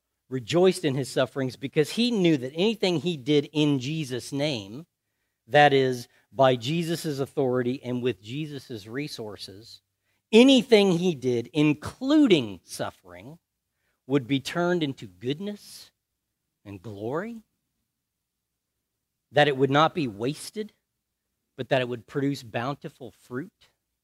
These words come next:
If I were to be very vulnerable with you this morning,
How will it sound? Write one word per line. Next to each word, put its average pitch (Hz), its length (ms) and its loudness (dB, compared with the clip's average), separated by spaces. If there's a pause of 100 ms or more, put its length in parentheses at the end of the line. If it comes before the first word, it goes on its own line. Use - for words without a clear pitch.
(1700)
If 139 120 -4
I 175 120 8
were 208 120 8
to 180 80 6
be 156 160 0
very 170 340 4
vulnerable 151 640 2
with 120 200 -6
you 123 120 -6
this 113 200 -10
morning, 101 400 -8